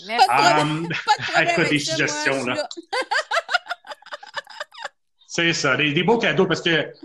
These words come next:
Speaker 3: on n'aura pas à faire semblant. Tu sais, des cadeaux, on en ouvre des fois à l'échange de cadeaux devant tout le monde. Des fois, c'est malaisant. Moi, là, le, mon non-verbal, j'ai de la misère à le faker, là. Mais tu sais, co-, comment qu'on peut y en vouloir ? Il peut pas le savoir, le nouveau chum à ta cousine, là,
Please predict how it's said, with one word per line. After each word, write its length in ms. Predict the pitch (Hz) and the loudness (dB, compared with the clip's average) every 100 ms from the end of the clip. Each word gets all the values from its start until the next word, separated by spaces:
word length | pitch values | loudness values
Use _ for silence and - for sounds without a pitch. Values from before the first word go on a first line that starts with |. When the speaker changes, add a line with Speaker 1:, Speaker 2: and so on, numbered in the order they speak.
| - _ | -20 _
Speaker 3:
on 220 | 139 147 160 | -2 0 2
n'aura 280 | 180 175 | 2 2
pas 100 | 180 | 2
à 40 | 202 | 2
faire 160 | 185 | 2
semblant. 360 | 165 165 147 185 | 2 0 2 2
Tu 60 | 190 | 0
sais, 60 | |
des 100 | 202 | -2
cadeaux, 300 | 185 151 185 | 0 2 4
on 120 | 202 165 | 4 4
en 180 | 165 175 | 4 2
ouvre 160 | 208 | 2
des 120 | 170 | 0
fois 140 | - 185 | 2 2
à 20 | |
l'échange 340 | 165 160 165 | 2 0 -2
de 100 | 151 | -2
cadeaux 520 | 147 143 139 190 - - _ | -2 -2 0 0 -2 -12 _
devant 260 | 147 147 160 | -2 0 0
tout 140 | 165 | 2
le 60 | 151 | 2
monde. 420 | 160 202 220 196 - _ _ _ - - | 4 2 0 -2 -8 _ _ _ -6 0
Des 240 | 220 240 | 4 4
fois, 280 | - 214 233 | 4 2 2
c'est 160 | - | 2
malaisant. 580 | 170 160 156 151 151 160 | 2 2 2 0 2 0
Moi, 200 | 156 202 | 2 2
là, 140 | 214 196 | 4 4
le, 240 | 160 147 | 4 2
mon 160 | 156 165 | 2 2
non-verbal, 580 | 170 156 143 160 190 165 | 2 2 2 2 2 0
j'ai 80 | |
de 40 | 147 | -2
la 100 | 156 | -2
misère 200 | 151 165 | 0 0
à 140 | 156 | 2
le 40 | 139 | 0
faker, 500 | - 131 131 151 143 | 0 -2 -2 -4 -4
là. 100 | 127 - - - - - | -6 -10 -20 -20 -20 -4
Mais 180 | 135 | -2
tu 60 | 135 | 0
sais, 120 | 185 | -2
co-, 220 | 180 156 147 - | 0 -2 -2 -8
comment 260 | - 156 208 | -4 0 0
qu'on 160 | 202 | 0
peut 160 | 143 185 | 0 2
y 100 | 170 | 4
en 100 | 156 | 2
vouloir ? 480 | 127 139 139 170 160 | 0 0 4 4 4
Il 180 | 135 131 | 2 -2
peut 100 | 165 | -2
pas 100 | 220 | -2
le 60 | 226 | 0
savoir, 420 | 175 147 180 208 | 0 2 4 4
le 60 | |
nouveau 280 | 160 139 143 | 4 2 0
chum 240 | 139 180 165 | 2 0 2
à 100 | 135 | 2
ta 120 | 139 | 0
cousine, 400 | - 131 165 175 | -4 -6 -4 0
là, 120 | 156 | 0